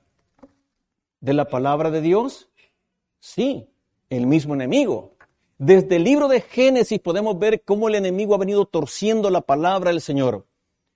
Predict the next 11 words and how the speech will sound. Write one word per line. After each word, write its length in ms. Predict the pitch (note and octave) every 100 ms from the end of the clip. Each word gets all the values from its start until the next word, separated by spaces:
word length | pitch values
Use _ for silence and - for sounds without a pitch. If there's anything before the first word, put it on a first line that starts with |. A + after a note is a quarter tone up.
| -
La 120 | C3
tuerce, 560 | - F3 F#3+ - A2 - _ _ _
la 180 | C3+ C3+
tuerce 480 | E3+ G3 F#3+ C#3+ -
y 100 | G3+
la 100 | D#3+
sigue 280 | - F#3+ F#3
torciendo, 720 | E3+ C3 F#3+ F3+ C#3+ G#2+ G2+ _ -
a 120 | C3+
tal 220 | - D3+
punto 560 | - C4 C#4 A3 D#3